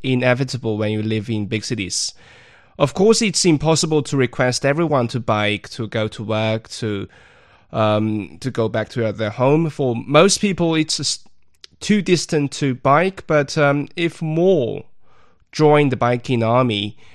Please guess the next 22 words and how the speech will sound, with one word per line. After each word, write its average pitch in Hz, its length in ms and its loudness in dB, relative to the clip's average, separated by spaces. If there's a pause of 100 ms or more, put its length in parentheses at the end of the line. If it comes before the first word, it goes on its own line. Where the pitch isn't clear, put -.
(220)
then 127 380 0
the 135 180 2
emission 135 420 2
could 117 260 -6
be 110 180 -4
greatly 117 400 -4
reduced. 101 720 -6
And, 101 320 -6
and 110 200 -4
it's 113 220 -4
a 127 140 0
really 175 320 0
good 226 240 -6
way 160 180 2
to 156 100 -4
keep 185 260 0
fit. - 500 -6 (240)
Uh, 131 360 0
we 151 160 2
would 196 340 -2
have 143 360 -2
bigger 143 500 4